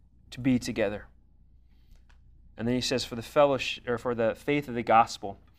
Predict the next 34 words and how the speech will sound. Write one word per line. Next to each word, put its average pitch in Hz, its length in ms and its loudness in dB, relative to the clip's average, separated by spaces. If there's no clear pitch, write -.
Remember, 131 400 0
there's 123 220 -2
these 135 200 -4
three 151 520 0
words, 123 680 -2
the 120 80 -12
fellowship, 143 640 2
the 120 60 -18
furtherance, 127 760 -4
and 123 100 0
the 113 40 -6
faith, - 540 -8
all 151 240 8
connected 151 580 -6
by 113 160 0
the 117 120 -4
gospel. - 680 0
We 131 160 -6
share 139 640 2
in 135 100 -6
the 131 80 -4
gospel. 127 560 2
We 127 100 -4
want 127 200 0
the 131 60 -8
gospel 123 440 2
to 113 100 -12
be 113 100 -4
furthered, 135 600 -2
and 127 100 -4
we 113 100 -2
have 131 280 0
this 123 160 -4
common 127 680 2